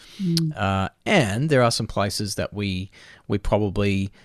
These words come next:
Speaker 2: tend to recognise are not necessarily, um, the most reliable in, <laughs> uh, helping us actually make choices for ourselves, because ultimately we have to make our own decisions about what's best for us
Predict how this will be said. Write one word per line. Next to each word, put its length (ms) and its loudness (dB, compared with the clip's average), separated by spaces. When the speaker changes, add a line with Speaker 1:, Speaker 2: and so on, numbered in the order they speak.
Speaker 2:
tend 360 6
to 140 0
recognise 760 0
are 80 -2
not 280 -2
necessarily, 960 -2
um, 720 -2
the 160 0
most 680 0
reliable 840 4
in, 380 4
<laughs> 20 2
uh, 560 2
helping 360 2
us 140 0
actually 260 -2
make 260 2
choices 440 4
for 160 -2
ourselves, 460 2
because 240 -2
ultimately 600 2
we 80 4
have 120 4
to 80 0
make 200 4
our 80 4
own 140 2
decisions 400 0
about 220 -2
what's 180 -8
best 240 -4
for 160 -2
us 320 0